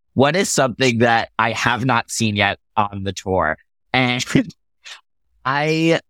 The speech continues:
am a huge fan of the twenty nineteen movie Cats. I think I saw it four times in theaters, and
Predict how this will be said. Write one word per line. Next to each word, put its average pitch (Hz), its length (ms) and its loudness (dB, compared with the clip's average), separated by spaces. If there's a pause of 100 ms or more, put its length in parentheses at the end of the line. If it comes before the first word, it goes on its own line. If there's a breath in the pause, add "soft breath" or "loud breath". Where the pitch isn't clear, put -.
am 131 160 0
a 117 80 -2
huge 190 560 0
fan 87 440 0
of 92 140 -2
the 104 100 2
twenty 104 300 0
nineteen 95 460 -2
movie 92 280 -2
Cats. 90 420 -4
I - 120 0
think 120 220 -2
I 123 80 0
saw 117 240 0
it 113 100 -10 (240)
four 117 320 4
times 190 420 -2
in 208 120 -4
theaters, 226 560 0 (420)
and 123 720 -2